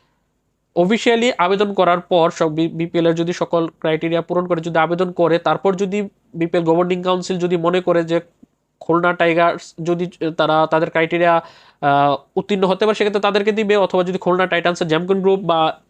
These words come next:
কাজী ইনাম আহমেদ যদি উত্তীর্ণ হতে পারে তাকে দিবে। তবে সেটা জানা যাবে আগামী দুই তিন নভেম্বরই। তবে তার আগে আঠাশ অক্টোবরের পরই হয়তো বা জানা যাবে যে সেটা যে কাঙ্ক্ষিত পরিচালক যে খুলনার মালিকানা নিতে চায় সেটা কি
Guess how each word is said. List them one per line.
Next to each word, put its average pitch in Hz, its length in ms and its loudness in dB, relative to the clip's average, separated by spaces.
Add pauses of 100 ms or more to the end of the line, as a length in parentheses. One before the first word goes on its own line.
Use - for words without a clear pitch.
কাজী 175 200 0
ইনাম 208 140 2
আহমেদ 196 200 0
যদি 208 180 -2
উত্তীর্ণ 214 300 -2
হতে 208 160 0
পারে 214 120 -4
তাকে 180 360 0 (260)
দিবে। 131 260 -2 (500)
তবে 214 240 2
সেটা 220 300 0
জানা 185 240 0
যাবে 202 200 2
আগামী 180 340 2
দুই 170 260 0
তিন 180 240 -2
নভেম্বরই। 175 440 0
তবে 165 220 0
তার 165 220 2 (400)
আগে 175 220 2
আঠাশ 190 460 0
অক্টোবরের 196 640 2 (560)
পরই 196 260 2
হয়তো 190 220 2
বা 185 80 2
জানা 180 200 0
যাবে 175 220 2
যে 196 220 0 (120)
সেটা 170 500 0
যে 160 240 -2
কাঙ্ক্ষিত 165 360 -4
পরিচালক 175 460 0
যে 156 300 0
খুলনার 165 300 0
মালিকানা 170 320 -2
নিতে 180 200 -2
চায় 185 140 -2
সেটা 170 260 -2
কি 202 240 -6